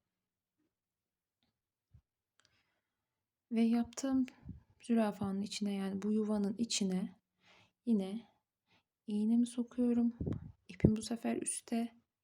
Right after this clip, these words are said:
Kendisi kalıyor zaten her zaman. Arkadan bir defa doluyorum iğneme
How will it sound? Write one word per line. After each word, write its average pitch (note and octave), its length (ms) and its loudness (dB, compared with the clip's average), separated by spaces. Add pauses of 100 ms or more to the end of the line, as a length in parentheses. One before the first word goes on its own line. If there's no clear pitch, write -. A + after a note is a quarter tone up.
(280)
Kendisi F#3+ 460 -4
kalıyor F3+ 380 -2
zaten F#3 480 -8
her G3+ 220 -4
zaman. F#3 380 -4 (920)
Arkadan G#3+ 520 -2
bir B3+ 180 -2
defa B3 380 -4
doluyorum A#3+ 580 0 (480)
iğneme F#3 720 -2